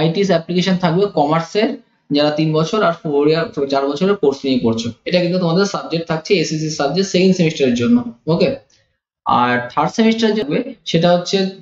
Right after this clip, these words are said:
যারা চার বছরের অনার্স নিয়ে পড়ছো সায়েন্স বা আর্টসে, তাদের জন্য মেজর সাবজেক্ট রিলেটেড, আহ, তোমাদের সাবজেক্ট থাকবে। আর যারা পাশে পড়ছো, তাদের জন্য মাইনর সাবজেক্ট রিলেটেড সাবজেক্ট থাকবে, ওকে। আর তোমাদের যেটা আইডিসি রয়েছে, interdisciplinary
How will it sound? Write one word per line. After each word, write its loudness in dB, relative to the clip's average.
যারা 2
চার 2
বছরের 2
অনার্স 2
নিয়ে 2
পড়ছো 0
সায়েন্স -2
বা 2
আর্টসে, -2
তাদের 0
জন্য 4
মেজর 4
সাবজেক্ট 2
রিলেটেড, 2
আহ, 2
তোমাদের 2
সাবজেক্ট 0
থাকবে। 0
আর 4
যারা 2
পাশে 0
পড়ছো, 0
তাদের 2
জন্য 2
মাইনর -2
সাবজেক্ট 2
রিলেটেড 0
সাবজেক্ট -4
থাকবে, -6
ওকে। 0
আর 0
তোমাদের 2
যেটা 0
আইডিসি -2
রয়েছে, 2
interdisciplinary 2